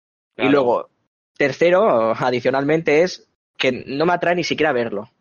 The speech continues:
Speaker 1: Ya.
Speaker 2: En plan, entonces, eh,
Speaker 1: Claro, este
Speaker 2: yo creo
Speaker 1: juego
Speaker 2: que el
Speaker 1: llama
Speaker 2: punto
Speaker 1: más
Speaker 2: sería, o sea,
Speaker 1: jugarlo.
Speaker 2: si fuera, si fuera gratis, igual lo probaría y si me gustara lo seguiría jugando. Si no, pues se desinstala ya otra cosa. Siempre nos quedará el lol.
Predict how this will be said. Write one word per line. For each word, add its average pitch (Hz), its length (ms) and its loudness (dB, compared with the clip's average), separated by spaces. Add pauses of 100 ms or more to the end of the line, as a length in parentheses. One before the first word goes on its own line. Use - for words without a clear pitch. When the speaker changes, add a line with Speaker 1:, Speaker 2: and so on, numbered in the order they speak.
(880)
Speaker 1:
Ya. 113 120 -10
Speaker 2:
En 107 60 -6
plan, 101 460 -4
entonces, 110 540 -4 (480)
eh, - 100 -14
Speaker 1:
Claro, 151 160 -2
este 139 100 -2
Speaker 2:
yo 147 80 2
creo 175 120 4
Speaker 1:
juego - 0 -
Speaker 2:
que 190 60 4
el 151 60 2
Speaker 1:
llama 135 160 2
Speaker 2:
punto - 20 4
Speaker 1:
más 175 80 4
Speaker 2:
sería, 143 160 2
o - 40 -8
sea, 131 120 0
Speaker 1:
jugarlo. 101 140 -4
Speaker 2:
si 117 80 -4
fuera, 120 500 0 (180)
si - 180 -6
fuera 156 180 -2
gratis, 170 320 2
igual 127 360 0 (180)
lo 120 140 -2
probaría 127 420 2
y 170 40 0
si - 100 -8
me 117 60 -2
gustara 113 240 -2
lo 120 60 0
seguiría 127 180 0
jugando. 110 240 -8
Si - 100 -14
no, 113 100 -14
pues 113 320 -6
se - 180 -8
desinstala 113 440 -6
ya 120 80 0
otra 113 160 -8
cosa. 113 220 -12 (340)
Siempre 120 220 -4
nos 113 100 -4
quedará 113 220 0
el 113 80 -4
lol. 107 180 -4